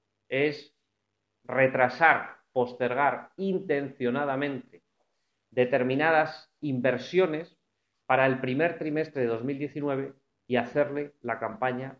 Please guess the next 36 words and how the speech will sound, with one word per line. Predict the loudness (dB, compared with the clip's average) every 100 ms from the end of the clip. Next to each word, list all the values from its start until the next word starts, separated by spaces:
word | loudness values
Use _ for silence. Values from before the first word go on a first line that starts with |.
| _ -8
electoral | -6 -6 -4 -2 -2 -4 _ _ _ -6
a |
la | -4
Junta | -4 -8 -10 -12 -12 _
de | -16
Castilla | -16 _ -18 -16 -18 _ _
y | -20
León. | -20 -20 _ _ _ _ _ _ _ -12
Está | 4 6
más | 6 4
claro, | 4 4 2 -2 -12 _ _ _ _ _ _ 0
cada | 4 4
día | 4 2
más, | 0 -6 -14 _ _ _ _ _
que | 2
esto, | 2 0 -8 -10 -10 _ _ _ -12
estos | -10 -6 -4
datos | -2 -2 -4 -10 _
oficiales, | -2 0 0 -4 0 0 0 -4 -12 -6
irrefutables | -4 -2 -4 -6 0 2 2 -2 -6 _ _ _
del | -4 -2
Ayuntamiento | -4 -6 -6 -4 -4 -4
de | -6
Salamanca, | -6 -8 -6 -6 -8 -10 -12 _ _ _ _
de | 0
la | 2
nula | 2 2 4 2
capacidad | 0 -6 -6 -4 -2
de | -2
gestión | -8 -12 -10
y | -8
de |
inversión | -8 -10 -10 -6 -6 -6
del | -10
Partido | -8 -8 -4 -4
Popular | -4 -8 -6 -6